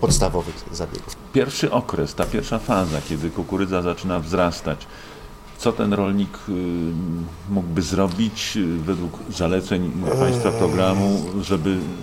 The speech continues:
Speaker 2: żeby to mu się rzeczywiście udało?
Speaker 1: Ważny jest, y, dobór odmiany.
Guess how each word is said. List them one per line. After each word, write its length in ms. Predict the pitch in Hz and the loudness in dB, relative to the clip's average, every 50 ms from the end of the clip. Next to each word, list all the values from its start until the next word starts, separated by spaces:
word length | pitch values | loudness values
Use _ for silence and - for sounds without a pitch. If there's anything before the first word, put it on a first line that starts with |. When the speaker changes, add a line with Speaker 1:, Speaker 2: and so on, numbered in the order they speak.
| - - | -6 -4
Speaker 2:
żeby 180 | 101 101 80 - | -2 -2 0 2
to 100 | - 110 | 4 4
mu 80 | 113 | 4
się 160 | 107 - 127 104 - | 4 4 2 2 2
rzeczywiście 600 | 110 107 117 107 - 110 110 120 - - - 135 | 0 -2 -2 -4 -4 -4 -4 -4 -4 -2 0 0
udało? 500 | 120 131 127 - 147 131 117 110 120 - - - - - - - - - - 95 | 0 2 2 2 4 4 4 2 0 -2 -4 -8 -12 -12 -14 -16 -16 -14 -6 0
Speaker 1:
Ważny 380 | 95 127 156 170 180 185 165 151 | 2 2 2 4 4 4 4 4
jest, 380 | 139 135 135 - - - - - 101 98 92 | 4 4 2 0 -2 -2 -2 0 2 2 2
y, 40 | 87 | 4
dobór 300 | 82 120 120 120 113 110 | 4 4 6 6 4 4
odmiany. 400 | 104 98 98 92 87 87 85 | 4 4 4 4 4 4 0